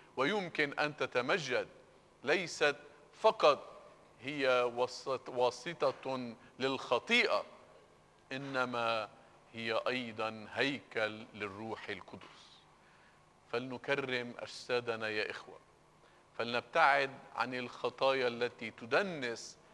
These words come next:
هذا الجسد، لكيما إذا أراد الله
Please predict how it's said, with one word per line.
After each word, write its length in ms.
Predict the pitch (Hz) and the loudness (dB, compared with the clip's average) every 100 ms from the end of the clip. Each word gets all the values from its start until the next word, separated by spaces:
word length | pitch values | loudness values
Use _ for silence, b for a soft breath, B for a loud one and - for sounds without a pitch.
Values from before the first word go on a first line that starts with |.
| B | B
هذا 480 | - 120 127 120 110 | 0 6 6 6 2
الجسد، 600 | 110 101 143 - 139 127 104 B B - 123 | -2 0 0 4 4 4 -2 B B -12 -8
لكيما 800 | 123 143 151 147 135 131 127 | -2 2 2 0 0 0 2
إذا 500 | 123 139 127 123 120 | 0 -2 0 2 2
أراد 460 | - 117 127 127 120 | 2 4 4 4 2
الله 760 | 117 113 120 131 131 117 113 | -2 -2 2 2 0 -8 -10